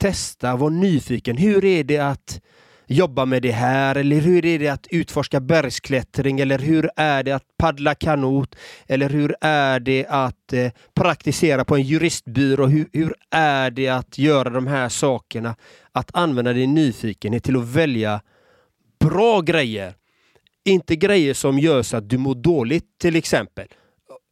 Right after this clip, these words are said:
För att få en quick fix. "Ah, jag behöver ha stålar. Ah, jag säljer lite droger."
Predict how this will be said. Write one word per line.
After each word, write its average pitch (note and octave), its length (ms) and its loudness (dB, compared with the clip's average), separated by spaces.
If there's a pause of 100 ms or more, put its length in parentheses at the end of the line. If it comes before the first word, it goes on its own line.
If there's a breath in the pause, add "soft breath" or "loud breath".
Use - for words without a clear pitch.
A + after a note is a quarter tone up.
(240)
För C#3+ 160 -2
att B2 140 -4
få C#3+ 280 -2
en A#2 80 -4
quick - 300 -4
fix. - 180 -12
"Ah, C#3 120 0
jag C#3+ 120 2
behöver C#3+ 200 0
ha C3 100 -2
stålar. G#2+ 600 -4 (240 soft breath)
Ah, A#2+ 120 -2
jag B2 100 0
säljer G#2+ 240 -2
lite G#2+ 200 -4
droger." C3 500 0